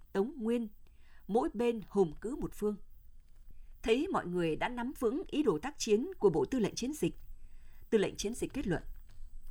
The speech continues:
Chúng ta đã thống nhất với phương án của Bộ Tư lệnh Chiến dịch. Để đạt được mục đích xây dựng thế trận ban đầu, bất ngờ, vững chắc, hiểm hóc, có thể cơ động lực lượng,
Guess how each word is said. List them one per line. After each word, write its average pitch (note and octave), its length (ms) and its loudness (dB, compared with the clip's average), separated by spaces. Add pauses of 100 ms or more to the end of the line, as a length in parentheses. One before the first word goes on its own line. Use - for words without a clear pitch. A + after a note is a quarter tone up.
(340)
Chúng A3+ 140 2
ta G#3+ 220 4
đã E3 100 2
thống A#3 240 -2
nhất F#4 220 0
với A3+ 100 8
phương A3+ 180 -2
án G#3 260 0
của G3 120 4
Bộ - 120 2
Tư G3+ 140 0
lệnh F3+ 180 4
Chiến A3 200 0
dịch. - 240 0 (600)
Để G3 240 6
đạt G3+ 220 0
được F#3+ 140 2
mục F#3+ 160 0
đích F#4 220 4
xây D4+ 240 0
dựng G#3+ 240 4
thế C4 120 -4
trận - 220 -4
ban G#3+ 160 -4
đầu, D#3 260 2 (540)
bất D#4+ 200 0
ngờ, E3+ 280 2 (300)
vững A3+ 200 4
chắc, E4 240 0 (360)
hiểm G3 200 6
hóc, D#4 300 -4 (420)
có E4 100 2
thể G3+ 240 2
cơ C#4 200 -2
động G#3 200 2
lực E3 160 0
lượng, F3 220 4